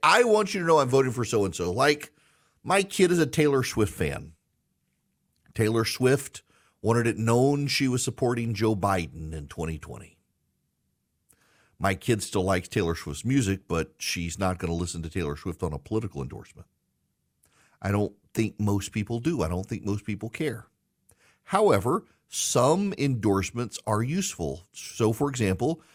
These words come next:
uh, you get a lot of people in the legislature to endorse you. Those people have districts. They know the key contacts in those districts. They can arrange meetings for you with people because they're a state legislator.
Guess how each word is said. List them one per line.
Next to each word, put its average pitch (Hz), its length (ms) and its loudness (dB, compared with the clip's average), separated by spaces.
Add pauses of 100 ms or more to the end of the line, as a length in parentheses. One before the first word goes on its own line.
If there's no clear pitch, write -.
(180)
uh, 107 80 4
you 117 220 2
get 147 120 4
a 156 40 6
lot 123 180 2
of 127 80 -2
people 131 320 0
in 110 80 2
the 107 80 0
legislature 95 720 0
to 92 160 -2
endorse 95 460 -2
you. 90 100 0
Those 98 260 0
people 110 440 -4
have 101 280 -2
districts. 98 500 -4
They 90 180 -2
know 90 160 0
the 98 100 -6
key 110 160 -12
contacts 90 560 -4
in 95 80 -6
those 85 160 -4
districts. - 460 -8 (340)
They 110 140 4
can 135 160 2
arrange 104 400 0
meetings 120 460 2
for 101 180 -2
you 92 160 0
with 87 160 -2
people 110 240 0
because 143 320 -2
they're 110 160 2
a 107 40 -4
state - 200 -2
legislator. 95 720 -4